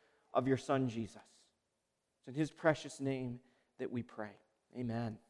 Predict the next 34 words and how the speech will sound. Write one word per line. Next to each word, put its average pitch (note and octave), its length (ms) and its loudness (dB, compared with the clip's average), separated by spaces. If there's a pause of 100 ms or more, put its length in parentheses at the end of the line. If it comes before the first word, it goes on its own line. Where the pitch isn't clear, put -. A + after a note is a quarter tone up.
(840)
All F#3+ 80 12
right, F#3 80 12
well, G3 100 12
I G3+ 60 12
know A3 140 12
that B3+ 140 12
we A3+ 100 12
had G#3 220 12
our F3+ 140 12
passage F3+ 500 10
read F3+ 220 12
to F3+ 140 8
us E3+ 120 6
already, D#3 320 10
but D#3 140 8
I D#3+ 40 10
do F3+ 140 6
want F#3+ 160 6
to E3+ 40 4
encourage F#3 380 8
you, F3+ 80 10
if - 80 -4
you D#3 80 4
brought E3 200 12
your D#3+ 80 6
Bibles E3 400 12
with E3 180 6
you, D#3 100 4
open F3 260 8
up E3 220 6
to D#3+ 140 6
Hebrews F3+ 420 2
chapter E3 520 4
eight, E3 320 8